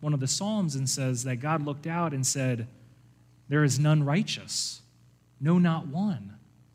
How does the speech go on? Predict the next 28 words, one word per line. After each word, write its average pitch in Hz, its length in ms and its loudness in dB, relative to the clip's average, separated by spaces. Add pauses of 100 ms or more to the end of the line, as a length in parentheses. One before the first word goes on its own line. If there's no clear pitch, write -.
(400)
Not 175 120 6
a 175 40 8
single 208 300 4
person 214 400 0
who 151 160 -2
seeks - 480 2
God. 151 460 4 (200)
Even 330 340 6
if 277 120 4
people 247 320 4
claim 311 400 0
to 226 80 2
seek 190 300 4
God, 185 280 6
they're 185 140 6
doing 233 420 4
it 202 140 6
in 196 200 4
their 190 200 6
own 185 320 4
way, 185 380 4 (180)
which 180 160 6
ultimately 190 560 4
means 165 240 4
that 156 140 0
they 165 120 4
are 151 120 4
seeking 180 600 4